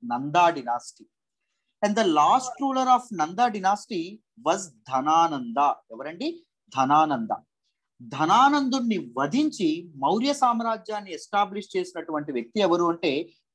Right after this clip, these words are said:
చంద్రగుప్త మౌర్య. Right?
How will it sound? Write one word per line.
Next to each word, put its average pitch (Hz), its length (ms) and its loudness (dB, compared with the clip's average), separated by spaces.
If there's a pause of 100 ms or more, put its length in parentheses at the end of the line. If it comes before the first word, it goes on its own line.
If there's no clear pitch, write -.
చంద్రగుప్త 190 680 -2
మౌర్య. 123 680 2 (580)
Right? 233 240 -2